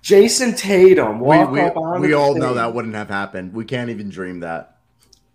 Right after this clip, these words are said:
Speaker 1: But just imagine, literally just ima-, all right, imagine the Celtics won, and that was them celebrating last night. Steph Curry gets up on the podium.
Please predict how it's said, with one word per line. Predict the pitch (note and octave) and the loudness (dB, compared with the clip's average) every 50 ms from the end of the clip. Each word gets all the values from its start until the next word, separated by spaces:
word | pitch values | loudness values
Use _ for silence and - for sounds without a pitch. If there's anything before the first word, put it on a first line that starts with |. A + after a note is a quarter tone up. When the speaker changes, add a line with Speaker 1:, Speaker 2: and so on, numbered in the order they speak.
| - | -6
Speaker 1:
But | F3+ G3 G3 | -6 -4 -4
just | - B3 B3 B3 - | -4 -8 -8 -6 -6
imagine, | B3+ B3 A#3 A#3 A#3+ B3 A#3+ A#3+ A3 A3+ A3 G3 - | -4 -4 -2 -4 -4 -4 -6 -8 -8 -10 -10 -10 -12
literally | - G#3 B3+ C4+ D4 C#4+ C4 A3 | -10 -8 -6 -4 -4 -4 -4 -6
just | - A#3+ A3 - B3 | -10 -12 -12 -10 -10
ima-, | A3+ G#3+ - - - | -10 -10 -10 -10 -6
all | A#2+ F#3 G3+ | -4 -2 0
right, | E3+ D#3+ E3+ | 0 0 -2
imagine | E3 F3+ F#3 G3+ G3 A3+ | -2 -2 -4 -4 -4 -6
the | G#3+ F#3 | -8 -8
Celtics | F3 - A3 F#3 F#3 F#3 G3+ E3 D#3 - - | -6 -4 -4 -4 -4 -2 -6 -6 -6 -6 -6
won, | C#3+ C#3+ C#3+ D3 D3 | -4 -4 -4 -4 -4
and | C3+ C#3+ | -2 -2
that | C#3+ D3 | 0 0
was | D#3+ C3+ C3 | -2 -2 -2
them | D3 D3 D3+ D#3 | -4 -4 -4 -4
celebrating | D#3 - D3+ D3 C#3 B2+ C#3 C3+ B2 A#2+ A#2+ | -6 -4 -2 -2 -2 -2 -2 -4 -4 -4 -4
last | A#2+ A#2 A2+ A2+ - | -4 -4 -4 -6 -8
night. | B2 A2 G#2 - | -12 -12 -12 -12
Steph | - - D3 C3+ C3 - - | -6 -2 -2 -2 -2 -4 -12
Curry | - A#2 A#2 G#2 F2+ F2+ | -12 -12 -12 -12 -12 -14
gets | F#2 G#2 F2 - | -16 -16 -14 -14
up | A2 G#2+ - | -16 -14 -12
on | G#2 G2+ F#2 | -12 -12 -12
the | F2 F2+ | -14 -16
podium. | - F2 F2+ F#2 F2 D#2 D2+ C#2+ | -16 -16 -16 -16 -16 -18 -20 -20